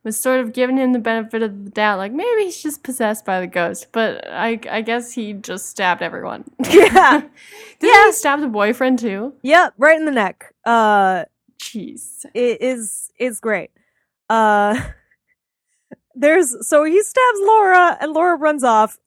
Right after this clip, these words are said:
Speaker 2: Kobe runs into the boyfriend, and they yell at each other a bit. Um, it is very funny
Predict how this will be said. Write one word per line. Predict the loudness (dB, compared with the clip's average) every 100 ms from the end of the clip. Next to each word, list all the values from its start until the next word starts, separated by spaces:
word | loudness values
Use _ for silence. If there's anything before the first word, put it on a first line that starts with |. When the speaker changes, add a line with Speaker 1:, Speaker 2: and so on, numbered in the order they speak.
| _ -4
Speaker 2:
Kobe | -2 0
runs | 0 -2
into | -4
the | -4
boyfriend, | -2 -2 -2 -2 -2 -4 -6
and | -4
they | -2
yell | -2 -2
at | -4
each | -4
other | -4 -2 -4
a |
bit. | -4 -4 -6 _ _ _ _ _ 0
Um, | 2 4 0 -4 -12 _ -18 -6
it | -6
is | -6 -2
very | 0 2 0
funny | -2 -2 -2 -6 -8